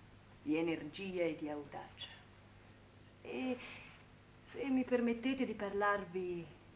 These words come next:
duramente per la prima volta in vita mia, di durezza.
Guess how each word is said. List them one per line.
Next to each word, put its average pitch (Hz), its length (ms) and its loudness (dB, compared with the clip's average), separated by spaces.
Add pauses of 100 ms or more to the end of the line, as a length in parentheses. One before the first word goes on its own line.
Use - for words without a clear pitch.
duramente 185 680 -2
per 156 240 -10
la 156 180 -6
prima 185 380 -2
volta 160 360 -8
in 139 140 -8
vita 143 180 -12
mia, 196 340 -6 (1500)
di 175 200 -6
durezza. 165 300 -10